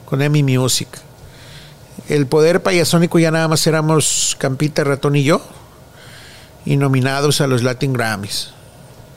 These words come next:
Pero nosotros ni se-, no, ni, yo no sabía lo importante que eran los Latin Grammys. Yo no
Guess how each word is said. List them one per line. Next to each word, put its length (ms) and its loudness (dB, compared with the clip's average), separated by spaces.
Pero 200 0
nosotros 380 0
ni 140 0
se-, 200 -2
no, 400 0
ni, 260 0
yo 180 2
no 100 2
sabía 320 0
lo 160 2
importante 760 -2
que 120 -4
eran 180 0
los 100 0
Latin 320 -4
Grammys. 520 -2
Yo 160 0
no 520 0